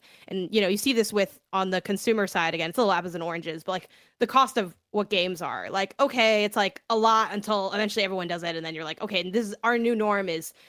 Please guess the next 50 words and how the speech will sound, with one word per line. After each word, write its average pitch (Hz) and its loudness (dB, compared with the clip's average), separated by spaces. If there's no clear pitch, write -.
you 220 -2
know, 175 0
fifty, 233 0
sixty, 220 -2
seventy, 180 0
and 170 -4
that 170 -4
continues 170 -8
to 180 -8
rise." 156 -4
Um, 170 -4
of 196 -14
course, 214 0
again, 190 -2
the 180 -8
reason 190 -2
I 170 -2
say 180 -2
that's 165 -6
apples 170 -6
and 170 -8
oranges 165 -6
is 185 -10
that's 180 -4
a 185 -6
lot 175 0
about 165 -4
helping, 220 2
you 208 0
know, 175 0
the 226 -2
cost 233 0
itself 202 -4
of 170 -10
development 160 -4
and 160 -10
putting 160 -6
that 151 -8
on 160 -6
the - -10
consumer 160 -10
after 170 -8
a - -14
certain 170 -10
point 147 -10
versus 180 -8
this, 247 0
which 220 0
is, 202 -6
like, 185 -4